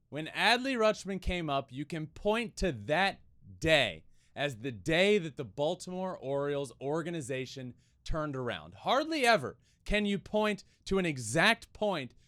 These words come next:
when an organization turned around. But with Adley, the prize prospect that had all of the talent and all of the hype in the world, you can point to the day he came up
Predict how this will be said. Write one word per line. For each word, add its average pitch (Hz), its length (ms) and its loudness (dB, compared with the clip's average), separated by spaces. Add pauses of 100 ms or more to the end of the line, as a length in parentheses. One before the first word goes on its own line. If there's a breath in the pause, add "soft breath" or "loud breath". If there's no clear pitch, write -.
(140)
when 160 160 -4
an 160 100 -2
organization 156 760 -2
turned 127 240 -8
around. 95 340 -6
But 165 140 2
with 165 140 -2
Adley, 151 500 4 (360)
the 139 100 -4
prize 190 420 2
prospect 160 600 0
that 156 100 -6
had 147 300 -2 (280)
all 214 260 6
of 196 100 0
the 190 120 2
talent 202 460 4
and 160 120 -8
all 190 240 4
of 190 100 -2
the 196 100 2
hype 190 340 2
in 180 80 -4
the 170 80 -2
world, 160 400 2 (180)
you 196 140 -2
can 202 200 0
point 220 300 2
to 180 80 -10
the 170 120 0
day 202 420 6
he 202 220 0
came 190 320 0
up 139 240 0